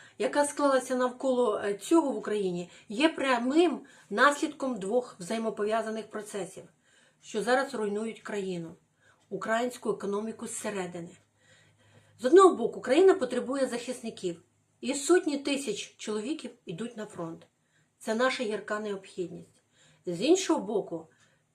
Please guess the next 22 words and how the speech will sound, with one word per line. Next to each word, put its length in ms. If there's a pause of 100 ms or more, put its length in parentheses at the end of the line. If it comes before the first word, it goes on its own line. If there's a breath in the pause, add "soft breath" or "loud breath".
(120)
під-, 500
люди, 260
які 260
підлягають 520
мобілізації, 920 (440 soft breath)
але 200
не 120
хочуть 480
йти 200
воювати, 600 (240 soft breath)
шукають 460
порятунку 500
за 120
кордоном. 640 (560)
Відкриття 580
кордонів 600 (320 soft breath)
для 180
молодих 500
людей 280
вісімнадцяти-двадцяти 1000
двох 260
років 400